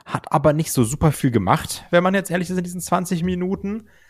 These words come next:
Hab mich dann aber gefreut, weil sie wurde ja schon spektakulär eliminiert.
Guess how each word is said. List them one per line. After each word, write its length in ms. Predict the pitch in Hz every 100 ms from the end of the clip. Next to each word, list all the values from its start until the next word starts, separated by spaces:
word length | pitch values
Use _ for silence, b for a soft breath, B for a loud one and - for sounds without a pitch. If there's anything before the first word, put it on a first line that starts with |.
| b b b _ _
Hab 220 | - 156 -
mich 140 | 170
dann 140 | 156
aber 260 | - 139 135
gefreut, 640 | 123 - - 107 127 -
weil 100 | 139
sie 260 | 127 123 113
wurde 240 | 135 165 -
ja 120 | 143
schon 540 | - - 151 156 151 - _ _ _ _ _
spektakulär 840 | - - 147 - 156 - 120 127 127
eliminiert. 760 | 123 110 110 120 95 82